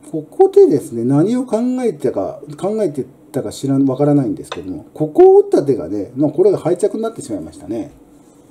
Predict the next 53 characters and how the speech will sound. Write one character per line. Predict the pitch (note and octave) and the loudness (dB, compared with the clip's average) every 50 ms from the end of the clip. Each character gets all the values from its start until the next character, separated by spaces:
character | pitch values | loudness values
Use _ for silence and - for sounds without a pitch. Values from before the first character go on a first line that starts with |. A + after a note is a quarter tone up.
| - - - - - - - - | -20 -20 -20 -20 -20 -20 -20 -10
敗 | - D#3+ E3+ | -2 -2 2
着 | E3 A3 A3 - | 4 6 6 6
っ | - | 4
て | - | 4
い | B2+ | 0
う | |
か、 | B2 A#2+ | 0 2
ま | B2 | 2
あ、 | A2 | 2
も | A2+ B2+ | 0 2
と | C3 D#3 | 4 6
も | E3+ F#3 F#3 | 6 6 6
と | G#3 | 6
も | G3+ G3 D3+ | 6 4 4
う | A2+ | 2
こ | - - B2+ C3 | 2 -4 -2 -2
こ | C3 | 0
取 | C3 D#3 E3+ G3+ | 2 4 6 6
ら | G3+ | 6
れ | D#3+ C3+ | 4 2
る | B2+ | 2
時 | C#3 | 4
点 | D3+ C#3 G2+ | 2 2 2
で | F#2+ | 2
も | G#2+ A#2 | -2 -2
う | G#2+ G#2+ G2+ | -2 -4 -4
負 | G2+ - | 0 2
け | C#3 | 4
な | C#3+ C#3 | 4 4
ん | B2 | 4
で | F2+ - | 2 -2
す | - | -12
け | - F2 | -12 -12
れ | D2+ - | -12 -12
ど | F#2+ F#2+ | -12 -14
も、 | G2+ G#2+ | -16 -8
こ | - F#3 F#3+ G3 | 4 4 4 4
れ | - - - | 6 2 0
が、 | |
こ | - - - F#3 F#3 | 0 -4 4 6 6
れ | G3 F#3+ | 6 6
が | D#3+ A2 | 4 0
も | G#2+ F#2 | -2 -4
う、 | - - - - - - - - _ _ - _ _ _ - - - _ - - - - | -4 -6 -10 -18 -20 -20 -20 -20 _ _ -20 _ _ _ -20 -20 -20 _ -20 -20 -20 -14
錯 | - - D3+ D3 | -6 -4 -4 2
覚 | - F#3 F#3 G#3 | 4 6 6 6
で | A3 | 6
す | - C#3+ | 4 4
ね、 | C#3 A#2+ | 4 4
こ | G#2+ G#2 | 4 0
れ | G#2 | -2
は | F2 D2+ | -2 -4
ね。 | F2+ G2 G#2+ A2+ A#2 | -4 -6 -6 -8 -10